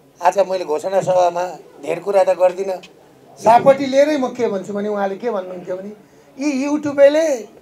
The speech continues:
<laughs> कति साह्रो त्यो दुर्गा परसाईलाई के अरे त्यसको नाम ठाउँ दिएको, स्पेस दिएको।" हो नि। उहाँहरूलाई हिजो कान्तिपुरहरूले दिएको थियो, नागरिकहरूले दिएको थियो, अनलाइनले दिएको थियो, सेतो पार्टीले दिएको थियो।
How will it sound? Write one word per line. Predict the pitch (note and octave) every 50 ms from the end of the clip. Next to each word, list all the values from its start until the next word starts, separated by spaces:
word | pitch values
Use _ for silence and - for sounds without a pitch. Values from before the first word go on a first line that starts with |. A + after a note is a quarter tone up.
| _ - - -
<laughs> | G#3+ G3+ - - _ _ _ _ _ _ _ _ _ _ - -
कति | C#4 C#4+ D4 C#4+
साह्रो | - - - C4 C4+ D4 C#4+ C#4+ C4+ A#3 -
त्यो | - - B3+ -
दुर्गा | - - B3 B3+ B3+ B3+ A3+
परसाईलाई | F#3+ - A3 - A3+ A3+ A3+ A#3+ C4 C4 B3 G#3+ G3+ G3 - _ _ _ _ _ _ _ _ _ _ _ _ _ _ _ _ _ _ _ - -
के | - G#3
अरे | G3+ G3 G3+
त्यसको | G3+ G3 - F#3 G#3
नाम | G3 F#3+ A3+ A#3+ - - - _ _ _ _ _ _ _ _ _ -
ठाउँ | - G#3 B3 C4+ C4
दिएको, | A#3+ A#3 A#3 A3 A3+ G#3+
स्पेस | - - - A3 G#3+ F3 F3+
दिएको।" | F#3+ F3+ - D3+ C3 - _ _ _ - - _ _ _ _ _ _ _ _ _ _ _ _ _ _ _ _ _ _ _ _ _ _ _ -
हो | E3 C4+ E4+
नि। | E4+ D4+
उहाँहरूलाई | C#4+ C4+ B3+ B3 B3 A#3+ A#3+ A3+ G3+
हिजो | G3+ A3+ A3+
कान्तिपुरहरूले | A3+ A3 A3+ A3 A3+ A3 G#3+ A3 G3+ F#3+ F#3 F#3+ G#3 G3+
दिएको | G3 G3+ G3 G3 G3
थियो, | F#3+ G3 G3+ G3
नागरिकहरूले | F#3+ F3+ F#3 F#3 G#3 G3+ G#3 G3 F#3 F3 E3+ F3+ F#3+ F#3+
दिएको | F#3+ F#3+ F#3+ F#3+
थियो, | F#3 F#3 G3 F#3+
अनलाइनले | F3+ F#3 F#3+ G3+ G#3 G#3+ A3+ A#3 A3+ A3 G#3+ G3+
दिएको | G3 G3 F#3+ F3+ F3+ F3
थियो, | F3+ F3 E3+ E3+ - _ _ _ _ _ -
सेतो | - C4+ C#4 C#4 C#4+ C#4
पार्टीले | - A#3 A3 G#3+ - G#3+ G3+ G3 F#3+
दिएको | G3 F#3 F3 E3 D3+
थियो। | C#3+ - -